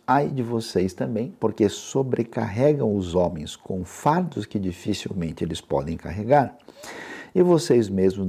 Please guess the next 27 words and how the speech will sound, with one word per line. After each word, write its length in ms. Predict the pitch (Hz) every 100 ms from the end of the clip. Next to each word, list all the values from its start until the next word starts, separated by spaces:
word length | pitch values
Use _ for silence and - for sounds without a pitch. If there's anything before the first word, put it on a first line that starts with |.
| 95
não 240 | 110 135
levantam 640 | 123 92 87 95 101 95 98
nem 540 | 107 107 120 143 147 - -
um 260 | 123 117
dedo 480 | 95 85 87 87 87
para 540 | - - 78 80 80 - 82 87 - - - - _
ajudá-los." 1200 | 87 82 85 80 101 90 87 80 65 - - - -
E 60 | 185
o 60 |
texto 400 | 208 135 139 -
vai 220 | 107 78 73
prosseguir, 680 | 90 92 147 107 95 117
eu 80 | 85
não 160 | 85 80
vou 340 | 78 85 76 - - - - _ - -
entrar 600 | 101 95 - 87 87 90
nos 260 | 78 80 80
detalhes 580 | 80 80 - 76 80
até 280 | 85 82 -
o 60 | -
final, 580 | - 123 101 82 107 110 - - - -
e 60 | 202
ele 200 | 107 104
então 260 | 101 95 107
comenta 800 | - 139 107 117 156 117 - 196
para 220 | - 80
nós 500 | 78 87 104 -